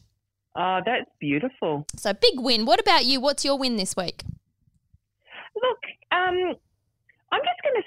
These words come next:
Speaker 1: say, uh, we've, we've had a, a, a terrible week. We've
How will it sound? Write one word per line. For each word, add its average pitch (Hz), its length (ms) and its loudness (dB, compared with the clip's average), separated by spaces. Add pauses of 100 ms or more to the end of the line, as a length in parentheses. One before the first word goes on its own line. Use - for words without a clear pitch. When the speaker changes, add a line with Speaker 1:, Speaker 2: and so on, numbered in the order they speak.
Speaker 1:
say, 214 560 -2 (160)
uh, 202 200 -4
we've, 294 240 0 (100)
we've 277 160 -2
had 247 140 -2
a, 208 200 0
a, 196 420 -2
a - 100 -4
terrible 196 360 -2
week. 180 240 -2
We've 214 100 -2